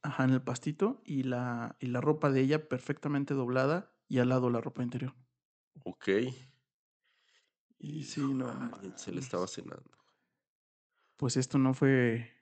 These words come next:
Speaker 1: no fue un crimen así de chingue su madre, güey. O sea, parece ser que, evidentemente, lo conocía.
Speaker 2: A ver, Ramoncito. Pero Ramoncito calza chiquito.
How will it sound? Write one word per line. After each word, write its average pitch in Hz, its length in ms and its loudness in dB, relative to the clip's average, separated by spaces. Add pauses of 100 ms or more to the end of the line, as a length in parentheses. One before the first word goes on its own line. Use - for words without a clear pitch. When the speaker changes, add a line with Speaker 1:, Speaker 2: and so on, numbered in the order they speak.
(720)
Speaker 1:
no 131 140 2
fue 131 120 2
un 127 60 4
crimen 123 640 2 (1040)
así 123 240 2
de 127 120 4
chingue 131 240 4
su 123 120 0
madre, 151 380 4
güey. 113 240 -4
O 113 80 -6
sea, 120 200 -2
parece 127 380 -2
ser 135 260 4
que, 156 360 0 (160)
evidentemente, 127 920 2 (800)
lo - 140 -8
conocía. - 520 -10 (1200)
Speaker 2:
A 135 40 -4
ver, 165 160 6
Ramoncito. 160 800 2 (1800)
Pero 117 120 4
Ramoncito 120 480 4
calza 127 220 -2
chiquito. - 420 -14